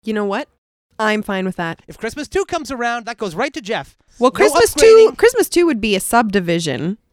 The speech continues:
Speaker 1: of Christmas. So Christmas two, I mean, we're talking Queen Victoria Day,
Speaker 2: Yeah, that's
Speaker 1: Family
Speaker 2: mine.
Speaker 1: Day.
Speaker 2: That goes to
Speaker 1: Those are
Speaker 2: Jeff.
Speaker 1: yours. Halloween, you can even have Halloween.
Speaker 2: That's right.
Speaker 1: I'm not going to contest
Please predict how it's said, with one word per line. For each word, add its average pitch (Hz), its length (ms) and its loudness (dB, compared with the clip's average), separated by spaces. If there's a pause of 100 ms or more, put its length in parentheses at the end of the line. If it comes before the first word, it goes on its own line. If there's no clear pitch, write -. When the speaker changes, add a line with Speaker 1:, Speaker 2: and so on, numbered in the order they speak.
(100)
Speaker 1:
of 170 200 -4
Christmas. - 580 -6
So - 180 -6
Christmas 269 340 -2
two, 202 520 2 (380)
I 190 120 -4
mean, 214 160 -4
we're 269 140 0
talking 220 680 0 (600)
Queen 190 320 -8
Victoria 165 800 -4
Day, 147 540 -8
Speaker 2:
Yeah, 240 220 -8 (140)
that's 180 120 -12
Speaker 1:
Family 175 420 0
Speaker 2:
mine. 175 60 -2
Speaker 1:
Day. 165 380 -2
Speaker 2:
That 170 140 -4
goes 247 120 -6
to - 60 -2
Speaker 1:
Those 202 160 2
are 196 40 2
Speaker 2:
Jeff. 190 100 2
Speaker 1:
yours. 185 580 -2 (240)
Halloween, 311 480 2
you 233 60 0
can 247 140 0
even 294 180 2
have 277 200 -4
Halloween. 196 520 -6
Speaker 2:
That's 147 200 -14
right. 196 240 -12
Speaker 1:
I'm 185 240 -2
not 185 220 0
going 180 200 -4
to 185 80 -8
contest 180 460 -6